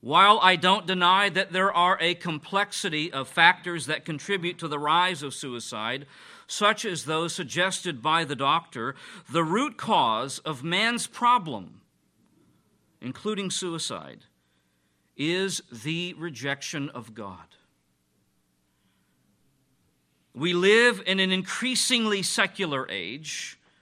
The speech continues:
and the natural outcome of a rise in secularism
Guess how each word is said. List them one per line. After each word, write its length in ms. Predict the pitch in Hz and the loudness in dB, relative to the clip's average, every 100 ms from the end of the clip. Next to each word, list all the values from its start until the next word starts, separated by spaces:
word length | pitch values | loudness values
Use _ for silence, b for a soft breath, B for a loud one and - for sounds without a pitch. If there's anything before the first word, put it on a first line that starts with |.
| _ _ _ _ _ _ b b b | _ _ _ _ _ _ b b b
and 180 | 208 | 4
the 120 | 202 190 | 6 4
natural 760 | 202 226 285 - - 220 180 - | 8 10 8 6 2 4 4 6
outcome 760 | 240 277 - - 185 143 156 160 | 8 8 4 -2 2 4 4 2
of 160 | 180 | 4
a 100 | 185 | 4
rise 580 | 165 170 196 233 240 214 | 4 6 6 6 2 -2
in 160 | 202 185 | -4 -6
secularism 1120 | - 233 220 226 165 117 98 92 113 139 | -2 -2 -2 -4 -2 -4 -6 -10 -10 -10